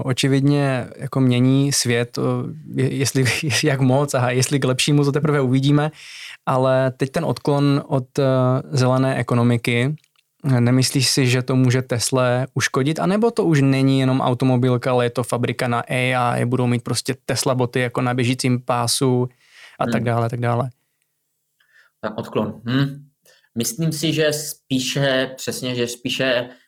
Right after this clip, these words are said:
Speaker 2: do budoucna je tam to A I a to, to autonomní řízení a to je spíše pro ně podstatné.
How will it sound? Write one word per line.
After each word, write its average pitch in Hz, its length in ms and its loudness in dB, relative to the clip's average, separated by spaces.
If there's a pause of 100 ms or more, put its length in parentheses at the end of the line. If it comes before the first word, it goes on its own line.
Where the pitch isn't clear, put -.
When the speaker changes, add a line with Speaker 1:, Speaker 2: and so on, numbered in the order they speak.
(120)
Speaker 2:
do 113 100 -2
budoucna 127 360 0
je 120 60 -4
tam 123 160 -4
to 131 160 -2
A 110 340 0
I 113 100 -8 (260)
a 104 120 -4
to, 117 180 -2 (800)
to - 80 -4
autonomní 123 520 -4
řízení 120 560 -6
a - 60 -10
to 123 100 -4
je 117 80 0
spíše - 300 -4
pro 120 140 -4
ně 117 300 -4 (360)
podstatné. 110 680 -4